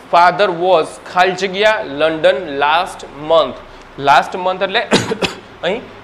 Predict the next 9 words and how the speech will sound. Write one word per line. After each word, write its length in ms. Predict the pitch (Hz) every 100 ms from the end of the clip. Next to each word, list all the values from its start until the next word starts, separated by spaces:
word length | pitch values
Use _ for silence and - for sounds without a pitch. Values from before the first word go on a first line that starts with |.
| -
ભૂતકાળની 560 | 160 - - 202 208 185 143
વાત 200 | 127 -
થાય 240 | 135 131 -
છે, 100 | 165 - - - - - - - - - - - -
એટલે 240 | 180 180 127 127 - - -
કુસુમના 580 | 170 170 208 220 226 226 226 -
father 500 | 208 196 143 127 135 - - - - - 139 147
લંડનમાં 680 | 170 180 208 208 196 214 - - - - - 139
ગયા 340 | 151 170 196